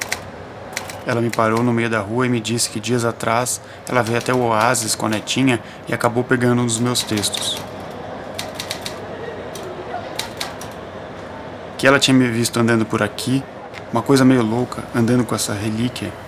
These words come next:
segundo ela. Ela falou que era uma daquelas páginas que comento sobre a rua,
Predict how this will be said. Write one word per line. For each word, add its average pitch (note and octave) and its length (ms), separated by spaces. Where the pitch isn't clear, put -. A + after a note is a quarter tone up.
segundo A2 400
ela. F#2+ 180
Ela B2+ 140
falou B2+ 360
que C3 160
era B2 120
uma B2 120
daquelas A#2 400
páginas B2 440
que - 100
comento A#2 440
sobre B2 260
a - 20
rua, G#2+ 320